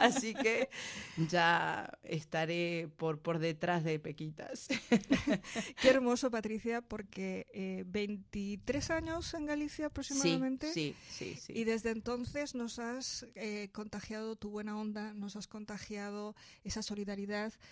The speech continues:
Speaker 2: y ya, como tú dices, ya no son aquellas Pequitas, aquellos niños y niñas, ¿no? Que ahora, ahora ya son padres, madres, y te vas a encontrar con las nuevas generaciones de Pequitas. Esto
Speaker 1: Exacto.
Speaker 2: es, esto es, eh,
Speaker 1: Exacto. Es más,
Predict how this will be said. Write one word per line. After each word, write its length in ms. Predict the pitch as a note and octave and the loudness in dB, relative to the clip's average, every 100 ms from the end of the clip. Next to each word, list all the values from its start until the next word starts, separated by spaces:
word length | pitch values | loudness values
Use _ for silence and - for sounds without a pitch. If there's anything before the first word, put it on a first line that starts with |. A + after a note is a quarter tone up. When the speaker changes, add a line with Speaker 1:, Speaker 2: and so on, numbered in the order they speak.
| - - | -20 -16
Speaker 2:
y 160 | - G#3+ | -2 4
ya, 160 | G#3 G3+ | 4 4
como 240 | A#3 B3 | 2 2
tú 100 | A#3 | 2
dices, 440 | A3 G#3+ A#3 A#3 A#3 | 2 2 2 0 0
ya 140 | G#3+ | -2
no 100 | A3+ | 0
son 240 | B3+ C4+ B3+ | 0 0 0
aquellas 380 | B3 A#3 A#3 A3 | 0 0 0 0
Pequitas, 640 | A3+ - A#3 G#3+ G#3+ - - - - - - | -2 0 -2 2 2 2 -4 -12 -12 -14 -6
aquellos 380 | G#3+ G#3+ A#3 A#3+ | -4 2 2 6
niños 520 | A3+ A#3+ G#3+ G3 - - | 8 8 4 0 -4 0
y 80 | |
niñas, 500 | G#3+ G#3+ G#3 G#3 - - - - | 2 2 2 0 -4 -12 -18 -2
¿no? 140 | G#3+ A#3 | 0 2
Que 100 | A3 | 4
ahora, 180 | A3+ A#3+ | 4 2
ahora 180 | G#3 A3+ | 4 6
ya 120 | B3 | 6
son 220 | B3 A#3 G#3+ | 4 2 2
padres, 580 | A3 A#3 A#3+ C4+ C4 | 2 4 4 2 0
madres, 720 | A#3 A3+ A#3 B3 D4 G4+ - - - D#4+ | -2 0 2 2 2 -2 -6 -10 -14 -12
y 100 | - | -4
te 80 | G#3 | 2
vas 120 | G#3 | 4
a 40 | B3 | 4
encontrar 420 | C4 B3+ B3 B3+ | 2 2 2 4
con 100 | B3+ | 4
las 160 | G#3+ G#3 | 4 4
nuevas 320 | A#3 B3 C4+ | 4 4 2
generaciones 640 | - A3+ G#3 G3 A3 C#4 | 0 0 -2 -2 -2 0
de 120 | C4+ | 0
Pequitas. 540 | A3 G3+ A#3+ G3+ E3+ F3+ | 0 -2 0 -2 -2 -2
Esto 280 | E3+ - B3 | -2 0 0
Speaker 1:
Exacto. 80 | |
Speaker 2:
es, 380 | A#3+ A#3 A#3 - A3+ | 0 -2 -2 -6 -8
esto 260 | F#3 G#3 | -8 -4
es, 340 | F#3+ G#3 - - | -4 -4 -6 -6
eh, 40 | - | 0
Speaker 1:
Exacto. 420 | F3 F#3 E3 F3 | 2 2 2 4
Es 140 | F3+ | 4
más, 400 | F3+ G3+ F#3+ - | 6 6 4 0